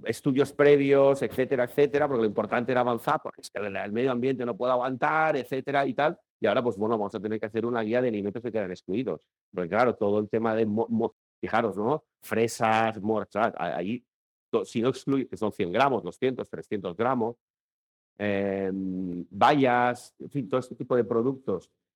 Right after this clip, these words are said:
que son, que, que, que se, que se rompen muy fácilmente por, pues, bueno, por conservación del alimento, por facilidad de us-, de uso y, en definitiva, por reducción del desperdicio,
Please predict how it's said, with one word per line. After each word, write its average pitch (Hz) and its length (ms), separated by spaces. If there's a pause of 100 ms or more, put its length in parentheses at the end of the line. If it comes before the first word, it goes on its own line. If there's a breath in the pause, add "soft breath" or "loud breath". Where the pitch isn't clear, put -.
que 104 100
son, 123 400
que, 87 240
que, - 160
que 95 120
se, - 180
que - 100
se 90 200
rompen 113 460
muy 95 120
fácilmente 113 800 (400)
por, 90 220
pues, - 160
bueno, 104 180
por 82 160 (100)
conservación 90 540
del 92 100
alimento, 117 680 (160)
por 90 140
facilidad 87 420
de 82 160
us-, 120 220
de 98 120
uso 120 400
y, 92 140
en 82 60
definitiva, 92 440
por 87 120
reducción 92 360
del 98 140
desperdicio, 107 760